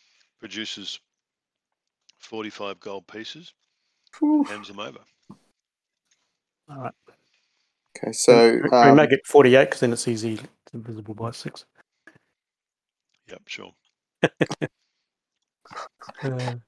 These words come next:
Speaker 2: Nice one, Terry. 'Cause, I mean, we coulda, coulda gone down one, but never mind. Um,
Speaker 3: So inventory. So what, what we got at two hundred bucks, two hundred from,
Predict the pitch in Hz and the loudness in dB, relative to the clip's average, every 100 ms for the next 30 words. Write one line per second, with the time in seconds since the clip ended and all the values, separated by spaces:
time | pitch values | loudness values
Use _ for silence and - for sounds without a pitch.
0 | - 127 117 120 107 117 110 123 - _ | -2 2 2 2 2 6 6 4 -4 _
1 | _ _ _ _ - - - _ _ _ | _ _ _ _ -14 -14 -14 _ _ _
2 | _ _ _ _ _ _ _ _ _ - | _ _ _ _ _ _ _ _ _ -2
3 | - 117 113 110 107 135 127 - 127 113 | 6 8 10 8 6 6 6 4 4 6
4 | 92 95 104 90 90 82 - _ _ - | 4 4 4 2 0 -4 -6 _ _ -4
5 | - _ _ _ - - - - _ _ | -4 _ _ _ -12 -12 -10 -16 _ _
6 | _ _ _ _ _ _ _ _ _ _ | _ _ _ _ _ _ _ _ _ _
7 | _ _ _ _ _ _ _ _ _ _ | _ _ _ _ _ _ _ _ _ _
8 | _ _ _ _ _ _ _ _ _ _ | _ _ _ _ _ _ _ _ _ _
9 | _ _ _ - 113 113 107 107 _ _ | _ _ _ -8 -6 -4 -6 -10 _ _
10 | - - 123 123 - 120 - 147 170 147 | -16 -12 -10 -10 -10 -6 4 6 6 4
11 | 165 - 135 139 - - 160 165 127 135 | 2 2 6 6 4 0 2 2 4 2
12 | - - 160 156 123 - - 135 123 117 | 0 -2 2 2 0 -6 -4 -2 -2 -4